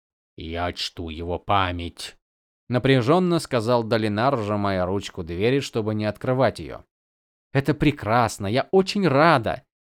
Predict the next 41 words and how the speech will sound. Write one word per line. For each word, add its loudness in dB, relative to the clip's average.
Но 4
прошло 6
уже 8
шесть 2
лет, 4
а 6
все 0
по-прежнему 4
считают, 4
что -2
я 4
всего 4
лишь 6
жена 2
мертвеца. 0
Другие 2
женщины 2
развлекают 0
меня 2
праздной 2
болтовней, 2
но 2
не 2
пускают 0
в -10
свои 0
политические 0
круги. 0
Они 6
думают, 4
я 8
реликвия. 0
Ты -2
хотел 2
знать, 2
от 2
чего 4
я 6
так 0
быстро 2
вернулась? 2